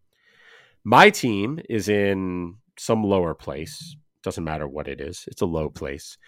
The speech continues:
It's not the bottom, um, but it's low. I have a twenty-six dollar Christian Yelich. I also have a twenty-three dollar Eloy Jimenez, fifteen dollar Randy Arozarena. You know,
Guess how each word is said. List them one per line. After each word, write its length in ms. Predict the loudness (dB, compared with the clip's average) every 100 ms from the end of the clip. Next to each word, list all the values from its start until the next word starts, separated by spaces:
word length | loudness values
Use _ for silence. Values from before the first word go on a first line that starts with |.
| -2
It's 140 | 2 4
not 140 | 4
the 60 | 0
bottom, 360 | -2 -4 -12 _ -18 -18 -6 4
um, 500 | 6 6 6 2 -6 _ _ -2
but 140 | 4 4
it's 120 | 4
low. 280 | 0 0 -8 _ _ _ _ _ 8
I 140 | 10
have 320 | 12 12 12 10
a 80 |
twenty-six 520 | 4 6 6 6 0 6
dollar 240 | 8 8
Christian 360 | 4 -4 0 4
Yelich. 300 | 4 4 -4
I 40 |
also 160 | -4 -6
have 60 |
a 40 | -8
twenty-three 460 | -6 -6 -6 -6
dollar 280 | -4 -4 -4 -4
Eloy 280 | -2 -4
Jimenez, 520 | -4 2 4 6 6 4 2 -4 _ -20 _ _
fifteen 380 | 0 0 2 2
dollar 260 | 4 4 4
Randy 240 | 2 0
Arozarena. 1080 | 0 -2 -4 -4 2 2 6 6 8 6 4 _ _ _ _ _ _ -8
You 60 |
know, 220 | -6 -8